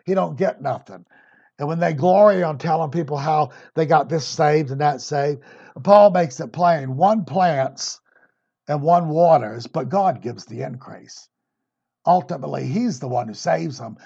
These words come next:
People don't save people. They present the gospel. They are inspired, and the person has to respond to the moving of the Holy Spirit,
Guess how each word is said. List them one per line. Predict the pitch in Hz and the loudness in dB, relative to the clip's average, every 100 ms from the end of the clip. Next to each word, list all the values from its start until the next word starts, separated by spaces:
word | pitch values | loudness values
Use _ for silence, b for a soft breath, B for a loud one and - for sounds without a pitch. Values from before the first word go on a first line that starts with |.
| B - | B -6
People | 226 185 | -4 -2
don't | 143 135 | -4 -4
save | 120 185 202 156 | -4 -4 -4 -6
people. | 139 120 - 95 - _ _ _ _ | -6 -8 -10 -16 -18 _ _ _ _
They | 165 175 | -2 -2
present | 127 139 165 131 131 | -4 -8 -8 -10 -12
the | |
gospel. | 131 156 185 - - - 87 _ _ _ _ _ _ - | -10 -6 -6 -8 -18 -16 -16 _ _ _ _ _ _ -8
They | 160 156 | -4 -4
are | 214 - b - - | -6 -12 b -18 -12
inspired, | 147 - - 175 185 160 117 104 | -10 -8 -4 -2 -2 -4 -8 -12
and | - 139 127 107 | -12 -10 -10 -10
the | 131 | -10
person | 131 196 - - 123 113 _ _ - | -2 -2 -2 -8 -12 -14 _ _ -8
has | 151 131 | -8 -8
to | - 147 | -10 -10
respond | 143 127 - 208 185 139 147 131 b b b | -8 -8 0 2 4 0 -6 -14 b b b
to | - 151 | -8 -6
the | 151 | -2
moving | 165 208 151 143 143 | -2 -2 -2 -6 -4
of | 139 | -2
the | 135 131 | 0 0
Holy | 151 147 131 | 0 -2 -4
Spirit, | 123 - - 240 185 110 - | -10 -16 -2 2 2 0 -8